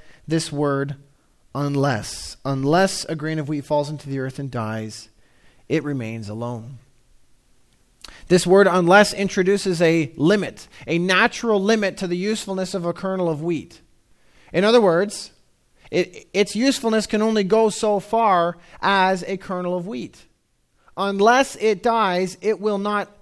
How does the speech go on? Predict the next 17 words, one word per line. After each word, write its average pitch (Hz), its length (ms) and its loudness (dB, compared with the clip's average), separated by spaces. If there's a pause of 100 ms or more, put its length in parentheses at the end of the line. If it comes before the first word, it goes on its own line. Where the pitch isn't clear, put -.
(220)
go 190 240 0
on 190 300 2
to 185 100 -8
something 175 400 -2
else. 143 560 -6 (720)
There's 180 160 0
a 196 40 4
natural 214 480 4
limit 214 320 2
which 185 360 -6 (500)
cannot 214 480 0
be 202 140 -4
undone 185 480 0
or 156 260 -4 (140)
reframed 180 560 0
by 160 140 2
humans. 156 640 -6